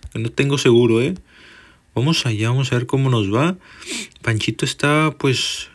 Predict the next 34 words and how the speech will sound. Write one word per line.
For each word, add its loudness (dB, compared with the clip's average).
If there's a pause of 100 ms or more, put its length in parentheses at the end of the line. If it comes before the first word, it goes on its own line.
un -4
poco 0
ya 4
este -2
desesperado. 0
Uy, -4
no -4
me -2
pude 2
parquear, -4
nos 0
echamos -2
de 0
reversa. -2 (1080)
Ven -2
cómo 0
me 0
echo -4
de 2
reversa, 0
ven -2
cómo 0
me 2
echo -2
de 2
reversa, 0
¿no? -2 (720)
Run, 2
run, 4
run, 0
run. 0 (680)
Ahí, 2 (220)
ahí. 2
Nice. -4